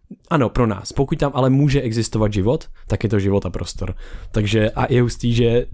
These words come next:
když potom vnímáš ten vesmír v téhle perspektivě, že tam může vzniknout život a ten vesmír je kurva velký, <laughs> tak právě potom je to hustý, že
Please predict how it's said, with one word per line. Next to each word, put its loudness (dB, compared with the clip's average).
když 0
potom 2
vnímáš 2
ten 0
vesmír 0
v -10
téhle 0
perspektivě, 0
že 0
tam 2
může 4
vzniknout -2
život -2
a 0
ten 2
vesmír 2
je 0
kurva 2
velký, 0
<laughs> -8
tak -2
právě 2
potom 0
je 0
to -2
hustý, -2
že 0